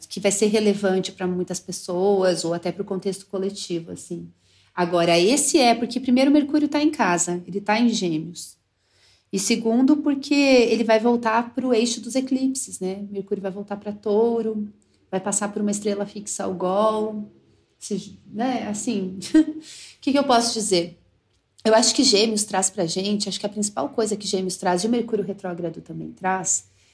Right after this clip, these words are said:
é a questão do quanto a gente é contraditório. Eu gosto muito de comparar a energia mercurial e de Gêmeos, por exemplo, a algo de Exu, que tem uma coisa de, tipo, os cruzamentos, as nossas contradições, encarar com uma, com uma,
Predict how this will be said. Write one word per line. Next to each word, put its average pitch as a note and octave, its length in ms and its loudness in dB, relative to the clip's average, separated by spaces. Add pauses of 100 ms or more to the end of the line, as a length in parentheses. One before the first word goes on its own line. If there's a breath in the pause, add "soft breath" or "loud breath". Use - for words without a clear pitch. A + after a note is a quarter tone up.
(240 soft breath)
é F#3 100 2
a F#3 80 2
questão G3+ 480 -2
do G3+ 100 -4
quanto C4+ 400 0
a D4 40 2
gente B3 260 0
é A3+ 60 0
contraditório. G#3 920 -6
Eu G3+ 140 2
gosto B3 340 2
muito B3+ 240 4
de B3+ 120 -4
comparar A3 380 -6
a G3+ 80 2
energia G3 340 0
mercurial F#3 680 -2
e E3 40 -8
de E3+ 220 -14
Gêmeos, F#3 500 -2
por G3 240 -2
exemplo, F#3+ 640 -4 (400 soft breath)
a F3+ 80 -2
algo G3+ 260 0
de G#3+ 120 0
Exu, A#3+ 580 2 (460 soft breath)
que G3+ 80 -16
tem G#3 160 0
uma G#3+ 220 0
coisa G#3 300 2
de, G#3 120 -4
tipo, A3 260 -6
os - 120 -2
cruzamentos, G#3+ 1300 0 (160 soft breath)
as F#3+ 180 0
nossas G#3+ 580 -2 (100)
contradições, G#3+ 1080 0
encarar G#3 600 0
com G#3+ 60 -4
uma, G3+ 360 0
com - 120 -4
uma, G#3 320 0